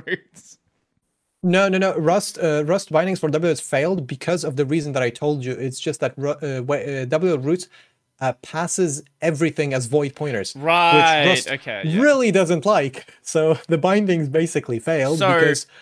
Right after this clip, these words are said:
Speaker 2: nothing could be made <laughs> memory safe.
Speaker 1: write a wrapper for W O roots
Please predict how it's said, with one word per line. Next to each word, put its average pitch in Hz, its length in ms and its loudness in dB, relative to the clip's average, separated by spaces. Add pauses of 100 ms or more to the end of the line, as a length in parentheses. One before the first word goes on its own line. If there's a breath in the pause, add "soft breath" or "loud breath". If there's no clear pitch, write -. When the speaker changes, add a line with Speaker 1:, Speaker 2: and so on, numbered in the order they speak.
(120 loud breath)
Speaker 2:
nothing 196 520 2
could 170 280 2
be 175 160 2
made 175 300 4
<laughs> 180 100 4
memory 170 320 0
safe. 156 560 -2
Speaker 1:
write 190 480 0 (340)
a 180 260 2
wrapper 196 600 0
for 220 480 -4
W 185 440 -2
O 208 180 0
roots 156 840 -6